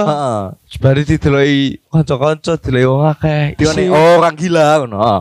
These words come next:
Speaker 2: Isin, isin.
Speaker 1: Isin.
Speaker 2: Isin.
Speaker 1: Sampai sekarang masih inget nih.
Speaker 2: Iya. Liane hal lainnya itu
Speaker 1: Heeh.
Speaker 2: lupa.
Speaker 1: Heeh.
Speaker 2: Cuma itu yang aku ingat.
Speaker 1: <laughs> Oh, berbicara soal ke T K gitu ya. Aku cek inget, Bang. Sedikit mungkin agak kurang ajar gitu ya.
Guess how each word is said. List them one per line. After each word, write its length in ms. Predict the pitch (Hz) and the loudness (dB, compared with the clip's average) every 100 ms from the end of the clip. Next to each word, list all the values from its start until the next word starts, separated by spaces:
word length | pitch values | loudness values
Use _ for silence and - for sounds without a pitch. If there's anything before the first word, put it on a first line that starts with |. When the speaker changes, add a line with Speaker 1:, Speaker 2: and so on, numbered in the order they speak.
| - | -4
Speaker 2:
Isin, 320 | 151 - 165 117 | -2 0 0 -4
isin. 260 | 131 135 117 | -4 -4 -4
Speaker 1:
Isin. 340 | 131 165 139 101 92 | -4 0 2 0 -4
Speaker 2:
Isin. 280 | - - 131 | -8 -4 -4
Speaker 1:
Sampai 300 | 107 139 156 | -2 -2 -2
sekarang 260 | - 160 175 | -4 -4 -2
masih 300 | 175 165 165 | -2 0 0
inget 160 | 160 | -2
nih. 220 | - 101 92 _ - | -6 -8 -12 _ -20
Speaker 2:
Iya. 460 | - 170 208 120 104 _ _ _ _ | -6 0 2 2 -2 _ _ _ _
Liane 560 | 190 208 262 254 - _ _ _ _ | 0 2 2 -2 -8 _ _ _ _
hal 260 | 143 160 165 165 | -2 0 0 0
lainnya 340 | 180 190 208 | -2 0 0
itu 80 | 208 | 0
Speaker 1:
Heeh. 140 | 254 | 0
Speaker 2:
lupa. 480 | 247 - 160 113 104 - _ | 0 0 0 0 -8 -16 _
Speaker 1:
Heeh. 320 | 143 151 123 - - | 0 2 2 0 -2
Speaker 2:
Cuma 280 | 220 226 220 | -2 -2 -2
itu 240 | 240 262 | -4 -2
yang 180 | 185 147 | 0 0
aku 260 | 135 127 131 | -2 -4 -4
ingat. 320 | 120 262 247 | -2 -2 -2
Speaker 1:
<laughs> 80 | - | 0
Oh, 120 | 202 | 0
berbicara 580 | 135 160 147 165 214 240 | 2 -2 -2 0 0 2
soal 320 | 185 190 175 170 | 2 2 0 -2
ke 160 | - 190 | -10 -8
T 180 | - 180 | -4 -4
K 120 | - 135 | -2 -2
gitu 160 | 107 | 0
ya. 100 | 95 - | -2 -2
Aku 240 | 107 131 | -4 -2
cek 180 | - - - | -2 -2 -2
inget, 260 | 127 135 | -2 -2
Bang. 200 | - 104 | -4 -4
Sedikit 500 | 92 156 - - - | -4 -6 -4 -4 -4
mungkin 380 | - 147 160 175 | -2 0 0 -2
agak 240 | 156 147 113 | -2 -2 0
kurang 160 | 135 | 0
ajar 240 | 139 - 135 | -2 -2 -2
gitu 180 | 117 | 0
ya. 160 | 104 113 | -2 -2